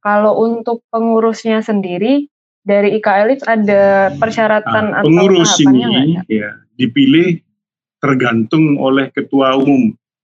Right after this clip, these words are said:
Speaker 2: oleh ketuanya. Siapa orang-orang yang mau dipakai oleh dia.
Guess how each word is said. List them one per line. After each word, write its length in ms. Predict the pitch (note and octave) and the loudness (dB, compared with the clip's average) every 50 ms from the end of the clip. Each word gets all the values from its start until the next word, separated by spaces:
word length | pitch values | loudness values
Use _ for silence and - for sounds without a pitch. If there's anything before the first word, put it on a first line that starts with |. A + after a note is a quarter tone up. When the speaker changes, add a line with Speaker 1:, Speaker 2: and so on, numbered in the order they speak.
| _ _ _ _ _ _ _ _ _ _ _ - | _ _ _ _ _ _ _ _ _ _ _ -8
Speaker 2:
oleh 200 | B2+ B2+ B2+ B2 - | -4 -4 -2 -2 -4
ketuanya. 560 | - - C#3+ C#3 C#3 C#3 C3 A#2+ A2 G#2 - _ _ _ _ _ _ _ _ _ _ _ _ _ _ _ _ _ _ _ _ _ _ _ _ _ | -2 0 0 2 2 2 0 0 -2 -6 -8 _ _ _ _ _ _ _ _ _ _ _ _ _ _ _ _ _ _ _ _ _ _ _ _ _
Siapa 480 | - - - C3 B2+ B2 A#2 - D3 D3 | -8 -4 -2 -2 -2 -2 -2 -2 0 0
orang-orang 520 | C#3 C3+ C3+ C3 C3 C3 B2+ B2+ C#3 C#3 C#3 | 2 2 2 2 2 2 2 2 2 2 2
yang 200 | C3+ C3+ C3+ C3+ C#3 C3+ C#3 _ _ _ _ _ _ _ _ _ _ - | 2 2 0 0 -2 -4 -6 _ _ _ _ _ _ _ _ _ _ -2
mau 240 | B2+ B2+ C3 B2+ C3 C3 C3 C3 C3 C3 C3 _ _ _ _ _ _ _ _ _ _ _ _ _ _ _ _ _ _ _ _ _ _ _ _ _ _ _ _ _ _ _ - _ _ - | 0 2 2 2 2 4 2 2 0 -2 -6 _ _ _ _ _ _ _ _ _ _ _ _ _ _ _ _ _ _ _ _ _ _ _ _ _ _ _ _ _ _ _ -20 _ _ -10
dipakai 880 | C#3 B2+ A#2+ C3 C3+ B2+ B2 G#2 - - A#2 A2+ - - C#3+ B2+ A2+ G#2 | -6 -2 0 2 2 2 0 -2 -4 -6 -8 -6 -4 -4 -2 -2 -2 -4
oleh 240 | G2+ G2+ G2+ F#2+ F#2 | -4 -6 -8 -8 -8
dia. 320 | F#2+ G2 F2+ F2 E2+ | -8 -8 -8 -10 -12